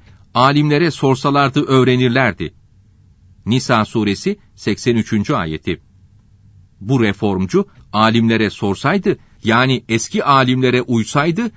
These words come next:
dört hak mezhepten birine göre yazardı. Kur'an'ın emrine uymadığı pek açıktır. Hadis-i şeriflerde ise buyruldu ki, "Ülül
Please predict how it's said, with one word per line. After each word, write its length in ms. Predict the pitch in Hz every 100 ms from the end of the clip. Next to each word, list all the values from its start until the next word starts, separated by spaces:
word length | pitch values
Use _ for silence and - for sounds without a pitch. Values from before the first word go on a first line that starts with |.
| - _ 104
dört 220 | 143 143
hak 280 | - 165 196
mezhepten 680 | 151 131 - 131 143 127 113
birine 320 | 123 120 147
göre 280 | 143 92 80
yazardı. 580 | 82 92 101 90 85 92 - _ _ _ - -
Kur'an'ın 560 | 131 110 117 120 156 -
emrine 420 | 123 120 123 120
uymadığı 580 | 165 220 160 135 147 143
pek 220 | - 113
açıktır. 540 | 85 - 87 - 82 - _ _ _ - - - - - - - - - _ - _ _ - - - - - - - - - _ - - - - _ _
Hadis-i 500 | - 165 208 247 247
şeriflerde 680 | - 185 185 - 180 170 202
ise 280 | 185 185 156
buyruldu 360 | 156 175 180
ki, 240 | 214 123 - _ _ _ - -
"Ülül 300 | 175 190 226